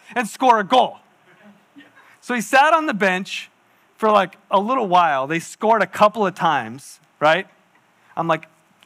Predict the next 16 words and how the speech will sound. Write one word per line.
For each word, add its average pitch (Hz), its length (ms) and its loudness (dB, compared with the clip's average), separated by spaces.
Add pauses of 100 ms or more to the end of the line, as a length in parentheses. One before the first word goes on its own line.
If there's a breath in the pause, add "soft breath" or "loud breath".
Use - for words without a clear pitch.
(120)
hitting 214 300 -6
him 202 100 -4
in 185 100 -4
the, 151 220 -6
in 175 120 -6
the 147 200 -6 (520)
gut, 185 320 2
like, 143 260 -4
"Caleb, 156 380 -6 (340)
you 147 60 -12
gotta 165 120 -4
beef 170 240 -6
up 170 200 2
a - 20 -10
little 123 160 -12
bit." 113 180 -14